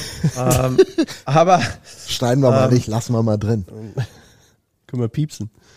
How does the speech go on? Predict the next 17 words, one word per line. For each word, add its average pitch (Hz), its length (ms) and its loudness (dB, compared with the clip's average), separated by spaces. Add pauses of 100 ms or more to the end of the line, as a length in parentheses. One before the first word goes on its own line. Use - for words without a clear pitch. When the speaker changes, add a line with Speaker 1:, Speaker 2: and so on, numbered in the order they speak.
(220)
Speaker 2:
Nein. 87 240 -6 (640)
Speaker 1:
Ich - 160 -4
kann 165 160 2
das 160 140 2
verstehen, 139 640 -2 (320)
wenn 123 120 -8
der 120 120 -4
Zuschauer 123 480 -4
sagt, 117 180 -4
"Mensch, 131 320 -8
wann, 120 320 -6 (100)
wann 117 200 -6
wird 123 160 -6
endlich, 127 500 -8 (140)
äh, - 180 -10
gehandelt?" 127 560 -4
Aber, 120 300 -4